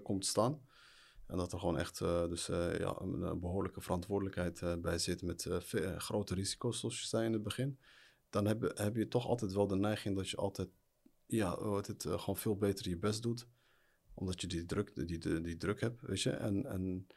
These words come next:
en dan uiteindelijk toch wel dan die doelen gaat be-, eh, bereiken. Maar dat is wel altijd, eh, eh, door middel van, eh, jezelf uit die comfortabele zone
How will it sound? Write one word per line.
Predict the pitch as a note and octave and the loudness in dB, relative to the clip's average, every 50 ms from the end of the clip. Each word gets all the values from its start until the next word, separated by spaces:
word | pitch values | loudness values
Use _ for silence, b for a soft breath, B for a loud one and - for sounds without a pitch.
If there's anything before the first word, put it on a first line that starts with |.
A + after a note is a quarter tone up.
| b b b b b | b b b b b
en | - F#2+ | -4 0
dan | F#2+ G#2 F2+ A1+ | 2 2 2 0
uiteindelijk | C2 - - G2 G#2 G2 G2 - | 0 -2 -2 0 0 0 0 -2
toch | - - G2+ | -2 -2 0
wel | G2 F#2+ F#2+ F#2+ | 2 2 0 2
dan | F#2+ F#2+ F#2 | 2 2 2
die | F2+ E2+ F2 | 2 0 0
doelen | - G#2 F#2+ F2+ | 0 0 0 0
gaat | - - E2+ E2 | 0 -2 -2 -2
be-, | F2+ F2 F2+ - | -2 -4 -4 -2
eh, | - F#2+ F#2 F2+ | -2 -2 -2 -2
bereiken. | F2 F2+ F#2 G2+ A2 A2+ - - - - - _ _ _ - | -2 -2 0 2 2 2 0 -2 -10 -12 -14 _ _ _ -4
Maar | - E2+ F2 | -2 -2 0
dat | F#2 G2 F#2 | 2 2 2
is | F2+ | 2
wel | - G#2 G#2+ - - - | 6 6 6 6 6 2
altijd, | F#2+ F#2 G2 F2 - - - | -2 -2 -2 -4 -6 -6 -6
eh, | G2+ G2+ F#2 F2+ F2+ F2 F2 - - - B B B B B B B B - | -4 -2 2 2 4 4 4 2 -2 -6 B B B B B B B B -6
eh, | - F2+ F2+ F2 E2+ E2+ E2+ | -2 0 2 2 2 2 0
door | F2 F2+ F2+ | 0 0 2
middel | F2+ F2 F2 F2+ E2+ | 2 4 2 2 0
van, | - F2+ F2 F2 F2 E2+ - | 0 0 2 2 0 0 -2
eh, | F#2 F2 F2 F2 F2+ F2+ | -4 -4 -4 -4 -4 -4
jezelf | F2 - - F2+ F2+ F2+ - | -4 -2 -2 0 -2 -2 -4
uit | - - F#2+ F2 - - | -4 -4 -4 -4 -4 -4
die | F#2+ F2 F2+ F2+ - | -4 -4 -4 -6 -2
comfortabele | - E2 E2 E2+ - - - - F2+ F2 F2 F2+ F2+ F2 F2 E2 - - | 0 0 0 0 -4 -6 0 0 2 2 2 0 0 2 0 0 0 -2
zone | F#2 F2 F2+ F#2 F#2+ G2+ G2 | -4 -2 0 0 2 0 0